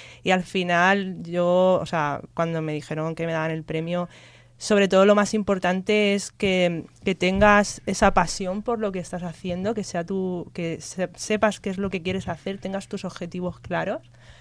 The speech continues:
y trabajar en ello. Y sobre todo, la maratón no, no te dan nada hecho, o sea, los, los tutores te ayudan, te apoyan, te pueden abrir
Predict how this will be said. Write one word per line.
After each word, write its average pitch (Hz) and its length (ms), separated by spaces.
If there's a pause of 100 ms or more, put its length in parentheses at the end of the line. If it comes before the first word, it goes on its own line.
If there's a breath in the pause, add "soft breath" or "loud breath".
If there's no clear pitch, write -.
(320 soft breath)
y 233 100
trabajar 180 440
en 175 140
ello. 175 380
Y 160 120
sobre 180 280
todo, 196 400
la 190 100
maratón 185 380
no, 202 240
no 196 120
te 202 80
dan 175 220
nada 170 420
hecho, 180 300
o 160 60
sea, 160 240
los, 165 360
los 165 200
tutores 165 400
te 190 80
ayudan, 185 360
te 190 80
apoyan, 185 540
te 165 140
pueden 165 320
abrir 165 300